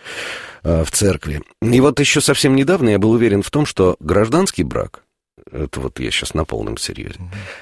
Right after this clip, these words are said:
Speaker 1: э, то есть брак не по-настоящему, это когда муж и жена живут в одном доме, без регистрации своих отношений в загсе. Вот я был уверен, что гражданский муж и жена — это когда вот не по-настоящему.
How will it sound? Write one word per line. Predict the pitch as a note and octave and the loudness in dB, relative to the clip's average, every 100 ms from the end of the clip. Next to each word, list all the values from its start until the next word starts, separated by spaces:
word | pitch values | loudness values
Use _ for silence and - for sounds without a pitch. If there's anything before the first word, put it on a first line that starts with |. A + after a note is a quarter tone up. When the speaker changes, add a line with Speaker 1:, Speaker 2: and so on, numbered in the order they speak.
| - | -6
Speaker 1:
э, | - E2 | 0 2
то | G#2 | 2
есть | E2 | 0
брак | E2 A#2 G#2+ | 2 2 2
не | G2+ | 0
по-настоящему, | F#2+ F#2 F#2+ A#2 G#2+ - F2 G#2 | 0 0 0 2 2 2 0 0
это | G#2+ | 0
когда | G2+ G#2 G2+ F#2 | 0 0 2 2
муж | C3 F3+ F2+ | 2 2 -2
и | |
жена | C2 B1 A#1+ B1 C2 _ | -2 -4 -4 -6 -8 _
живут | C#2 D2 G#2+ B2 | -4 0 0 0
в | A1+ | -4
одном | C2 D#2+ A#2 E2+ | -2 0 2 0
доме, | A#1+ A#1+ B1+ G3 - - - _ _ _ _ | -2 -4 -4 -4 -6 -18 -20 _ _ _ _
без | - E2+ B2 F#3+ D3+ - | -6 0 2 2 0 -2
регистрации | G#2 F#2 G#2 - A#2 C#3 - - F2+ | -2 0 -2 0 2 2 0 0 0
своих | E2 F2 E2+ D2+ | 0 0 0 -2
отношений | - D2+ - A#2 A2 D#2+ | -2 -2 0 2 2 0
в | |
загсе. | C2+ G2+ D#2 - - - _ | 0 0 0 -2 -10 -12 _
Вот | E2+ B2 | -2 0
я | C3 | 2
был | F2 | 2
уверен, | D#2+ E2 | 2 0
что | - C2+ | -2 -2
гражданский | D2+ D#2+ D#2 C2+ - B1+ | 0 0 0 -2 -4 -6
муж | B1 - | -6 -6
и | A#1 | -4
жена — | C#2+ G2+ - | -2 -2 -2
это | C2+ A1 | -6 -4
когда | C#2+ C#2 F2 D2 | -4 0 0 0
вот | - | -4
не | C2+ | -8
по-настоящему. | C2+ B1 B1+ - C2+ A#1 - - | -6 -6 -8 -6 -6 -8 -10 -12